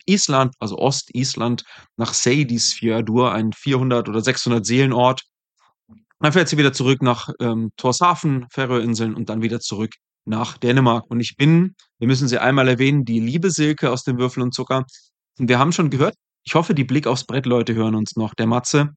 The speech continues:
und der Alex. Sonst liebe Grüße an dieser Stelle vom Verein Blick aufs Brett. Die haben übrigens auch einen Podcast, der heißt Harte Töne, falls ihr da mal reinhören möchtet.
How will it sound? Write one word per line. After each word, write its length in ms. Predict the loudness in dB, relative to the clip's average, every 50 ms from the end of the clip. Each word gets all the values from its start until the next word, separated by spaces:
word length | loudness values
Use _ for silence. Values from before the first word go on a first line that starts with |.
| _ -12 -8
und 120 | -4 -2
der 100 | 0 2
Alex. 340 | 2 4 2 2 -2 -4 -6
Sonst 260 | -6 -6 -6 -4 -2
liebe 160 | 0 0 0 0
Grüße 280 | 2 2 0 2 2 0
an 60 | 0
dieser 200 | 0 0 -2 -2
Stelle 380 | -2 0 0 2 2 2 2
vom 200 | 0 -2 -2 0
Verein 300 | 0 0 2 2 2 0
Blick 220 | 0 0 -2 -2 -2
aufs 200 | -2 -4 -6 -6
Brett. 240 | -4 -4 -4 -4 -6 _ _ _ _ _ 0
Die 60 | 2
haben 80 | 2 4
übrigens 280 | 4 2 2 0 0
auch 140 | 0 0 0
einen 120 | 0 0 0
Podcast, 500 | 0 0 0 2 0 0 0 0 -2 -4
der 80 | -2
heißt 260 | -2 -2 -4 -4 -2
Harte 320 | 0 2 2 2 0 -2 -2
Töne, 420 | -2 0 0 2 2 2 2 0 -2 -6 -18 -20 _ _ _
falls 160 | -6 -6 -4 -2
ihr 60 | 0
da 80 | 2
mal 120 | 4 4 4
reinhören 580 | 4 2 0 -2 -4 -4 -2 0 0 2 2
möchtet. 360 | 0 0 -2 -4 -4 -6 -6